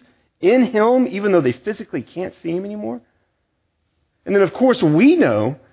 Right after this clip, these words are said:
that Easter arrives. But then he's gonna leave them again. What are, how are they gonna respond at that point?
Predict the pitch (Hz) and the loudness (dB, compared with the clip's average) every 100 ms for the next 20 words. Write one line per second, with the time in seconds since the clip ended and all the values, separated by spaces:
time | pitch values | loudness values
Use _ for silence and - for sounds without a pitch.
0 | _ 190 226 277 - 131 113 101 98 98 | _ -4 2 2 2 -2 -2 -2 -6 -12
1 | - _ _ _ _ _ _ _ _ _ | -20 _ _ _ _ _ _ _ _ _
2 | _ 226 185 311 359 277 269 277 240 226 | _ -4 2 2 4 4 4 2 2 2
3 | 262 247 247 220 196 302 175 - - _ | 4 4 2 2 2 2 2 -2 -14 _
4 | 160 220 294 254 254 311 311 277 262 233 | 0 0 0 -2 0 2 4 4 2 0
5 | - 247 254 233 262 285 - - 101 | -2 0 0 0 0 0 -4 -8 -8